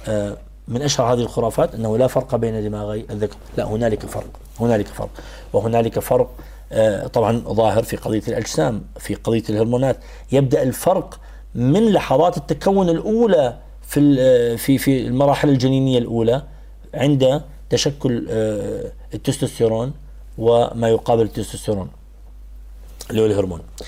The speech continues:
طيب، آم، طبعا من، من الخرافات أيضا أنه والله الأنثى، آه، عندها مالتي تاسكينج، معددة المها-، متعددة المهام، في حين الذكر ليس كذلك، وهذا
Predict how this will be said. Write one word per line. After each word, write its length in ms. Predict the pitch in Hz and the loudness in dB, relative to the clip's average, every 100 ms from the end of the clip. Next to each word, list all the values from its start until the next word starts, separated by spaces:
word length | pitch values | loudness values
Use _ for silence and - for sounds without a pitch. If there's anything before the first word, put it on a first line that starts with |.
| - - - - | -14 -18 -18 -2
طيب، 220 | 160 147 - - - - - - - - - | -2 -2 -6 -18 -20 -20 -20 -20 -20 -18 0
آم، 500 | 143 147 143 143 147 | 4 6 6 4 2
طبعا 220 | 143 240 | 2 2
من، 320 | 208 180 170 156 | 4 2 2 2
من 80 | |
الخرافات 520 | 147 143 156 147 160 156 | 2 2 2 4 2 4
أيضا 340 | 143 131 135 | 4 4 0
أنه 260 | 131 127 123 | 0 2 2
والله 580 | 123 123 127 120 120 120 - - - | 2 4 2 2 -2 -4 -16 -10 2
الأنثى، 800 | 123 - 143 135 - 120 120 - | 2 4 2 2 4 4 4 2
آه، 260 | 117 117 107 | 4 4 4
عندها 280 | 117 123 123 | 2 0 2
مالتي 260 | 123 - | 0 0
تاسكينج، 460 | - 117 - 123 117 - | 0 0 0 -4 -6 -4
معددة 420 | 123 110 120 117 - | -2 0 2 0 0
المها-، 380 | 120 110 110 113 | 0 0 -2 -2
متعددة 500 | 117 120 107 120 117 117 | -2 2 2 2 0 0
المهام، 400 | 113 110 113 110 - - | -2 0 -2 -4 -12 -16
في 180 | - 117 | -4 -4
حين 240 | - 127 | 0 -2
الذكر 300 | 117 117 - | 0 -2 2
ليس 180 | 117 107 | 0 0
كذلك، 340 | 107 131 156 190 | 0 2 2 4
وهذا 420 | 190 190 160 | 4 4 4